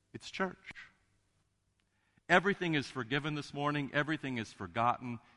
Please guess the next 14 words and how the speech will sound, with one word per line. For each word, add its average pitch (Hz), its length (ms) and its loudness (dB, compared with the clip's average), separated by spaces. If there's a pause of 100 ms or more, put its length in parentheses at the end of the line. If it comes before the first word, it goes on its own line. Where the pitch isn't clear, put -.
(180)
Everything 160 460 0
is 127 100 -4
shiny 127 440 -2
and 113 140 -4
new. 135 320 -2
And 135 120 -2
if 139 100 -2
you 147 80 -2
don't 151 200 -2
remember 139 360 2
anything 170 420 0
else 160 220 2
this 151 160 -10
morning, 151 320 2